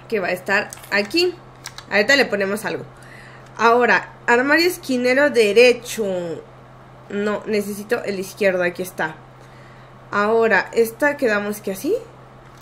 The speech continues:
Sí, ¿verdad? No, blanca. Ok, blanca. Claro, y las puertas, pues igual claras.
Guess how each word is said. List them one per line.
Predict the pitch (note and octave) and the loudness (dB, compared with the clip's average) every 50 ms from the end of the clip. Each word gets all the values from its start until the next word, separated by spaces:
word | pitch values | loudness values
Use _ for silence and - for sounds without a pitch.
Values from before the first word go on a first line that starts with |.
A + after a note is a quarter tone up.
| - - - - - | -16 -16 -18 -12 -6
Sí, | - | -4
¿verdad? | G3 F3+ E3+ E3+ F#3+ A3+ - - | -2 -2 0 0 0 -2 -2 -2
No, | G3 G3+ G3 | -4 -4 -4
blanca. | F#3+ - F#3 F#3+ F#3 F3+ F3 - D#3 D3+ - - - - - - - - - - | -4 -4 -4 -2 -2 -4 -6 -8 -12 -14 -16 -20 -20 -20 -20 -20 -20 -20 -12 -10
Ok, | - F#3+ - F3+ E3+ E3+ | -10 -8 -6 -6 -8 -6
blanca. | F3+ G3 A3 A#3+ C#4 D#4 D4+ E4+ F4 G#4+ C5+ D5+ - - - - - - - - - - - - - - - - - - | -4 -2 0 0 0 0 0 2 2 2 2 0 -8 -16 -20 -20 -20 -20 -20 -20 -20 -20 -20 -20 -20 -20 -20 -20 -16 -6
Claro, | - A#3+ A#3+ B3 C4+ D4 D4 E4 E4+ E4 - | -2 2 4 4 4 4 4 2 0 0 -2
y | - A#3+ | -4 -2
las | G#3 G3 G3+ G#3 - | -2 -2 -2 -4 -8
puertas, | - - A3+ B3 B3 B3+ C4 B3+ - D4 D#4 D#4 D#4 D#4 | -10 -2 0 2 2 2 0 2 0 2 2 2 0 -2
pues | D#4 - A3+ A3 A3 | -4 -8 -6 -6 -4
igual | G#3 G3+ F#3+ F#3+ G3 | -2 -2 -2 -2 -2
claras. | F#3+ G#3 G3 F#3 F3+ F3 E3+ - - | -4 -4 -2 -2 -2 -4 -8 -14 -20